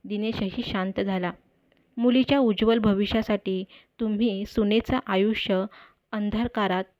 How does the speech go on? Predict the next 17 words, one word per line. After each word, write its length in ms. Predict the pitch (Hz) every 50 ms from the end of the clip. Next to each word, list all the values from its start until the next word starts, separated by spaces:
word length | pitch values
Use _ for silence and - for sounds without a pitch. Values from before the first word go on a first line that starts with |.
| _ _ -
ढकलून 360 | 202 226 - - 190 190 190
दिलं, 260 | 185 185 175 175 185 196 - _ _ _ _ _ _ _ _ _
हा 120 | - 254 285
कुठला 360 | 277 302 277 262 254 254 254
न्याय 280 | 254 240 214 196 202 196
आहे? 320 | 185 190 180 190 180 185 190 - _ _ _ _ _ _ _ _ -
आई, 340 | 202 190 196 214 226 214 202 - _ _ _ _ _ _ _ _ _ _ -
तुला 400 | 220 196 208 214 202 180 196 214 - -
तुमच्या 420 | 214 202 185 - 226 208 185 196
नातीच्या 580 | 214 208 196 185 - - 233 220 - 208 190 190
गोंडीच्या 600 | 185 196 196 196 190 202 226 - - 202 190 208 - _ - _ _ _
भविष्याचा 720 | - 196 220 220 196 233 226 - - 220 208 214 - 202 190
जराही 420 | 196 196 208 202 208 214 214 233 254
विचार 300 | 240 233 - - 233 226
आला 220 | 220 208 214 214
नाही 240 | 214 202 190 196 185
का? 220 | 185 - 214 233